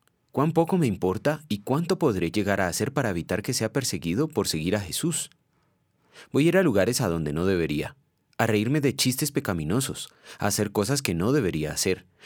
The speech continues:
para que el mundo que me rodea no me critique. Muchas veces vacilo en defender a Jesús, y no estoy dispuesto a sufrir por él. Voy a escabullirme en la sombra del silencio, en lugar de proclamar lo que dice su palabra. Incluso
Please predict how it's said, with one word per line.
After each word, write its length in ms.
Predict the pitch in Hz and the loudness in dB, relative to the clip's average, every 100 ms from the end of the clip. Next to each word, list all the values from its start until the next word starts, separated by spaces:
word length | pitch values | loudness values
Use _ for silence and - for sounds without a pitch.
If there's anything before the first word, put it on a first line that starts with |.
| - | 0
para 180 | 135 135 | 0 2
que 140 | 147 | 4
el 80 | 135 | 4
mundo 260 | 135 156 175 | 4 2 2
que 100 | 135 | 0
me 100 | 101 | 2
rodea 320 | 87 80 110 | 2 2 2
no 120 | 92 | 2
me 140 | 92 | 0
critique. 540 | 95 92 92 - - - _ _ _ - - | -2 -4 -4 -4 -8 -10 _ _ _ -20 -8
Muchas 300 | - 165 208 | -2 2 4
veces 280 | 175 175 185 | 4 2 2
vacilo 360 | 151 - 95 101 | 2 2 0 0
en 80 | 104 | 0
defender 360 | 101 82 76 | 0 -2 -2
a 60 | 76 | -4
Jesús, 480 | 73 - - - - - - | -6 -10 -10 -12 -14 -16 -4
y 100 | 120 | 2
no 100 | 131 | 2
estoy 200 | 135 170 | 4 2
dispuesto 460 | 156 143 110 110 135 | 0 0 0 0 0
a 40 | |
sufrir 360 | 131 92 92 85 | -2 -4 -6 -4
por 180 | 85 92 | -2 -2
él. 260 | 139 - _ _ _ _ _ | -2 -8 _ _ _ _ _
Voy 180 | - 151 | 0 2
a 20 | |
escabullirme 600 | 185 - 131 87 131 185 | 2 2 0 2 2 4
en 80 | 135 | 2
la 80 | 80 | 0
sombra 320 | - 98 95 | 0 0 2
del 140 | 87 85 | 0 0
silencio, 560 | 78 78 73 - - - - | -2 -4 -4 -6 -8 -14 -6
en 120 | - 107 | 0 0
lugar 260 | 98 117 | 2 0
de 60 | 139 | 0
proclamar 560 | 135 123 95 82 104 | 0 0 0 0 0
lo 120 | 139 131 | 0 -2
que 120 | 82 | -2
dice 240 | 92 156 | 0 0
su 140 | 147 - | -2 -4
palabra. 500 | 73 110 135 - - _ _ _ - - | -2 0 -2 -4 -10 _ _ _ -8 -4
Incluso 580 | 104 - 170 214 208 | -2 2 2 2 -2